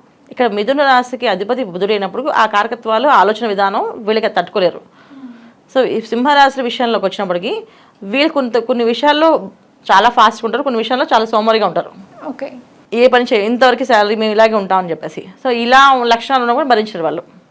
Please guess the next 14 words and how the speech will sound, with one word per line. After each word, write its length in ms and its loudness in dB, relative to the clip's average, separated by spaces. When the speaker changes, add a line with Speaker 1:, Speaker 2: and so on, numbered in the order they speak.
Speaker 1:
So 80 -4
కర్కాటక 460 2
రాశి 280 2
వాళ్ళకి 220 0
ఏంటంటే 360 -2
బాగా 300 4
సంపాదించడం, 680 -2
బాగా 240 2
హ్యాపీగా 480 0
ఉండడం, 380 0
సంతోషంగా 520 -2
ఉండడం, 220 -2
ఉల్లాసంగా 600 0
ఉండడం, 260 -2